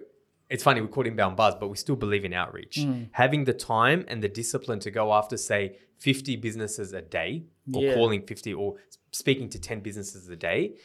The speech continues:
Speaker 1: and share, sharing the value proposition.
Speaker 2: Yeah.
Speaker 1: This is what we have. And then having a special offer. So for example, um, look, there's normally a setup cost of seven hundred dollars.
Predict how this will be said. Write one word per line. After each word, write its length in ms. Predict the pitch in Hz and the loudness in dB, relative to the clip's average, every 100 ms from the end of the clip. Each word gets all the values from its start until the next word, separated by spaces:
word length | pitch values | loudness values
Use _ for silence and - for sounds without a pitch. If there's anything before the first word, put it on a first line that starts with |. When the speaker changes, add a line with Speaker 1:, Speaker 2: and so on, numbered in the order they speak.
| _ - | _ -12
Speaker 1:
and 140 | 104 | -4
share, 380 | - 135 123 - | 2 6 6 6
sharing 320 | - 127 117 | 2 0 0
the 80 | 104 | -2
value 240 | 95 95 | -4 -6
proposition. 640 | 92 98 - 85 82 - - _ - | -8 -14 -14 -10 -10 -10 -14 _ -2
Speaker 2:
Yeah. 260 | 139 104 - - | 2 2 2 -2
Speaker 1:
This 140 | 131 | -2
is 80 | 131 | 2
what 140 | 123 | 2
we 100 | 107 | 2
have. 140 | 95 98 | 0 0
And 80 | 151 | 2
then 80 | |
having 240 | 151 175 180 | 4 2 0
a 40 | |
special 360 | 160 151 - 143 | 0 -2 0 4
offer. 260 | 160 - - _ _ _ - | 2 2 -10 _ _ _ 0
So 160 | - | 4
for 160 | 123 131 | 6 6
example, 720 | 120 113 135 135 139 - - - _ _ _ - | 4 4 4 4 0 -2 -6 -16 _ _ _ 4
um, 580 | 117 110 107 104 98 - | 6 8 4 0 -6 2
look, 320 | 127 - - - _ | 4 4 -4 -20 _
there's 180 | 113 110 | 0 4
normally 320 | 127 127 120 | 4 2 0
a 20 | 107 | -2
setup 320 | 127 120 - | 2 2 2
cost 280 | 139 139 - | 0 0 -2
of 120 | - | -10
seven 240 | - 117 101 | -6 -4 -4
hundred 240 | 107 92 | -6 0
dollars. 480 | 110 180 196 - | 2 4 2 -2